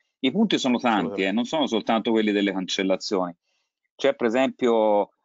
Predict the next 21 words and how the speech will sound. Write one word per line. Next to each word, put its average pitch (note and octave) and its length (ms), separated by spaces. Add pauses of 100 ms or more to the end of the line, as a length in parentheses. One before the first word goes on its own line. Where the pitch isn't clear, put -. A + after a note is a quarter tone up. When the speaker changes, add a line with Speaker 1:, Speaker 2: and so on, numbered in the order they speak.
Speaker 1:
un G#2+ 220
punto C#3+ 420
che A2+ 340
in A2 160
passato C3+ 440
noi A#2+ 120
avevamo A2 280
già A2 180
trattato, B2 580
cercavamo A2 560
di G#2+ 200
capire A#2 380
come G#2 220
potrebbe A2 400
essere A2 280
appro-, A#2 320
a-, A2 240
affrontato, C3 640
è G2+ 100
quello A#2+ 280
del, G2+ 400